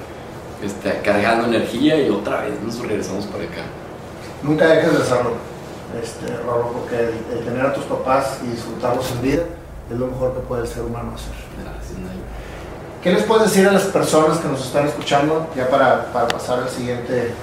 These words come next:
Speaker 2: bloque?
Speaker 1: Este, ¿qué les puedo decir?
Speaker 2: Sobre buscar su pasión.
Speaker 1: Que muchos creen que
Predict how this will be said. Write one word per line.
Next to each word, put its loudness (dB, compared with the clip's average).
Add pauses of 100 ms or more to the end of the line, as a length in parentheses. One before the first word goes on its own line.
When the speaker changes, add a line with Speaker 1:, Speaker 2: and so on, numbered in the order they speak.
(200)
Speaker 2:
bloque? -6 (1000)
Speaker 1:
Este, -2 (1500)
¿qué -6
les -4
puedo -2
decir? 0 (540)
Speaker 2:
Sobre 6 (240)
buscar 0
su -4
pasión. -6 (1300)
Speaker 1:
Que 4 (1400)
muchos 0 (140)
creen 0 (1300)
que -2